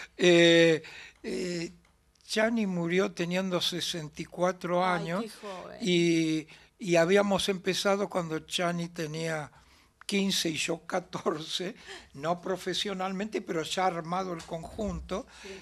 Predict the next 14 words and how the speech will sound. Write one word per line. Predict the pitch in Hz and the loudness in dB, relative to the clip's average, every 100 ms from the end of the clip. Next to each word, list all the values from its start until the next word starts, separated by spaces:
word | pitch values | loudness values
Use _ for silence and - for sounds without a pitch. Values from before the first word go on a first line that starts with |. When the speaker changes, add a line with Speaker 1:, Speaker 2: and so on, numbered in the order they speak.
| 185 - _ - | -18 -20 _ -14
Speaker 1:
Y | 196 | -14
te | 175 196 | -2 0
diría, | 190 196 220 208 | 0 0 0 0
desde | 196 170 170 175 | 0 -2 -2 -4
los | 170 147 | -6 -8
dieciocho | 165 175 - 190 185 220 220 - 165 | -4 -2 -2 -2 -2 -2 -4 -6 -6
hasta | - 170 | -6 -10
que | - | -10
murió | 151 151 156 175 180 | -12 -10 -6 -6 -6
Chani, | - 190 160 160 208 - - - - _ - | -6 -6 -6 -8 -8 -10 -20 -20 -20 _ -16
han | 196 165 | -12 -8
sido | - 175 175 185 196 175 135 - _ _ _ _ _ _ _ _ _ - | -6 -4 -6 -4 -2 -4 -6 -16 _ _ _ _ _ _ _ _ _ -8
cuarenta | 156 151 151 147 - 160 143 | -4 -4 -6 -10 -8 -6 -6
y | 143 139 135 | -10 -14 -16